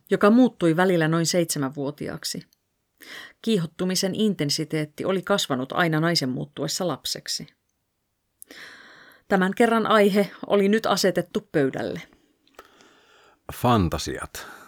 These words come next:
Speaker 2: Yllättäen se on aihe, joka on minulle hyvin hankala. Tämän asian käsittely on vaikeampaa.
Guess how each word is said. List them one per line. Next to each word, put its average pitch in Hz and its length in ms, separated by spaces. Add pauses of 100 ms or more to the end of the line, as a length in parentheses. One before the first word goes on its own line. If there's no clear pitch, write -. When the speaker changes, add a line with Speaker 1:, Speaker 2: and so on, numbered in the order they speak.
(600)
Speaker 2:
Yllättäen 78 800
se 85 160
on 80 160
aihe, 90 420 (560)
joka 90 340
on 92 300
minulle 87 460
hyvin 95 220
hankala. 85 440 (1200)
Tämän 92 320
asian 101 360
käsittely 78 800 (100)
on 87 220
vaikeampaa. 71 840